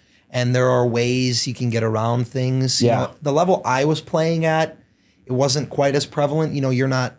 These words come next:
Speaker 1: you don't have guys that are, an injury costs the team twenty million dollars,
Speaker 2: Yeah.
Speaker 1: right? Like, that, that wasn't the situation. So it wasn't so prevalent, but in the highest levels, I mean, it, it, it, it exists.
Speaker 2: Are
Speaker 1: And
Speaker 2: the
Speaker 1: it's in
Speaker 2: spikes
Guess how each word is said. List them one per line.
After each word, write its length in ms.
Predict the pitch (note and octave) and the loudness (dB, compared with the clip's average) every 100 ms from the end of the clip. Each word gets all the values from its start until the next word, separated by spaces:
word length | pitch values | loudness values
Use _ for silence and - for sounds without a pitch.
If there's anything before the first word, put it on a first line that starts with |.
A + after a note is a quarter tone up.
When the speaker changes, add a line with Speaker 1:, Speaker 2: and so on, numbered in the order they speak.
| _ | _
Speaker 1:
you 100 | B2+ | -6
don't 140 | B2+ A#2+ | -6 -4
have 300 | A#2+ A#2+ B2 | -2 -2 0
guys 360 | D3 D3+ C#3 | 2 2 2
that 100 | C#3+ | 0
are, 260 | C#3+ C#3+ C#3+ - _ _ _ _ | 2 2 -2 -12 _ _ _ _
an 100 | C#3+ | -4
injury 420 | C3+ D#3 C#3 D3 C#3+ | 0 2 2 2 2
costs 360 | D3 C#3 - | 0 0 -2
the 120 | C#3+ | -4
team 360 | B2+ - C#3+ C#3 | -6 -2 -2 -2
twenty 320 | C3 C3 C#3 | -2 -2 0
million 340 | C3 C3 C3+ C3 | 0 2 2 2
dollars, 600 | B2+ C3+ D3 D#3 E3 - | 2 2 0 -2 -4 0
Speaker 2:
Yeah. 120 | A2+ | 2
Speaker 1:
right? 240 | C#3+ D#3 | 2 0
Like, 260 | C3+ B2 G#2 _ _ _ _ | -2 -4 -6 _ _ _ _
that, 240 | C3 D#3 - | -4 -4 -2
that 140 | E3+ | 0
wasn't 240 | F3+ D3+ C#3+ | 2 2 0
the 60 | |
situation. 840 | C3 C#3 - A#2+ A2+ A#2 - E3+ F3+ - _ | 0 -4 -4 -4 -2 -4 -4 -4 -6 -16 _
So 380 | - - C#3+ C3 | -6 0 2 2
it 80 | C3 | 0
wasn't 360 | C#3 E3+ D#3 C#3 | 0 0 0 -2
so 180 | - C#3 | -2 -2
prevalent, 500 | - C#3 C3+ D#3 C#3 | -2 -4 -2 -2 -2
but 180 | C3+ - _ _ _ | -4 -4 _ _ _
in 160 | - G3+ | 0 2
the 80 | F#3+ | 2
highest 400 | C#3+ D3 C3+ A#2 | 2 0 0 0
levels, 580 | B2+ C3 C#3+ C#3 C3 - | -2 0 2 2 0 -4
I 60 | A#2 | -4
mean, 260 | B2 B2 A#2+ | -4 -4 -4
it, 160 | C3+ - | -8 -6
it, 200 | C#3 - - | -6 -6 -8
it, 140 | C3 - _ _ _ | -8 -10 _ _ _
it 140 | B2+ | -4
exists. 720 | A2 F2+ - - - - - - - | -2 -4 -6 -6 -6 -6 -8 -8 -4
Speaker 2:
Are 20 | |
Speaker 1:
And 60 | D3+ | 0
Speaker 2:
the 20 | |
Speaker 1:
it's 80 | C3+ | 2
in 60 | B2+ | 2
Speaker 2:
spikes 100 | C#3+ | 2